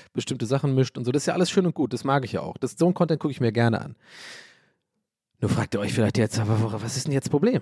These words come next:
Ja, das Problem ist, dass sich leider auf TikTok es immer mehr, also zumindest wenn ich von meiner For You-Page ausgehe und ich gehe auch davon aus, dass,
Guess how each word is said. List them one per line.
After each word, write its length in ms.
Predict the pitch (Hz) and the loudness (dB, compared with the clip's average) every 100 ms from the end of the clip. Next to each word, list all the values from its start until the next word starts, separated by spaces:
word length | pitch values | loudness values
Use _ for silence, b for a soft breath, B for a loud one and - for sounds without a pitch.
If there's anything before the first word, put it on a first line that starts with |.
| - | -4
Ja, 140 | 120 123 | -2 -2
das 100 | - | 2
Problem 400 | 139 139 220 226 | 6 8 8 6
ist, 360 | 123 139 - | 0 -4 -2
dass 160 | 139 - | -2 0
sich 180 | 151 131 | 0 4
leider 480 | 147 196 151 120 | 6 6 4 4
auf 160 | 127 123 | 2 -2
TikTok 560 | - 170 - 120 117 _ _ _ _ _ _ _ _ _ - | 0 0 2 0 0 _ _ _ _ _ _ _ _ _ -2
es 200 | 135 160 | -2 0
immer 340 | 185 196 180 | 4 4 6
mehr, 480 | 156 147 156 156 151 _ _ _ _ | 4 4 4 4 2 _ _ _ _
also 160 | - 120 | 0 0
zumindest 400 | - 143 131 117 | 2 2 2 2
wenn 80 | 123 | 0
ich 80 | 107 | 2
von 100 | 113 | 2
meiner 240 | 131 120 110 - | 4 2 0 0
For 140 | 110 | 4
You-Page 340 | 120 - 107 - | 4 4 0 2
ausgehe 440 | 107 110 - 101 | -2 -2 0 2
und 40 | |
ich 140 | 101 - | 2 -2
gehe 200 | 120 107 | -2 -2
auch 100 | - | 0
davon 280 | 101 - 90 | -2 -2 -2
aus, 220 | 98 - | -2 -2
dass, 320 | 82 - | -8 -10